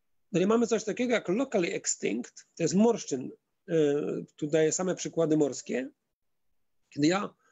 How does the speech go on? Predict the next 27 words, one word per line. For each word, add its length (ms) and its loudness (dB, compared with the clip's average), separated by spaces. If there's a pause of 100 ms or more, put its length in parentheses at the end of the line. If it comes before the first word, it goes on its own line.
(140)
<clears throat> 380 2
kończyłem 360 0
studia 280 0
w 40 -4
latach 240 -4
siedemdziesiątych, 760 -2
moja 160 2
koleżanka 520 0
z 60 -2
roku 440 -2 (760)
wzięła 280 2
sobie 280 0
jako 320 0
temat 300 -2
pracy 260 -2
magisterskiej, 880 0 (640)
e, 320 0
rolę, 720 2 (180)
e, 140 4
morszczynu 760 2
w, 260 -14
e, 240 4 (680)
w 260 -16 (720)
ekosystemie 760 0
Zatoki 360 -4
Puckiej. 560 -2 (680)
E, 220 4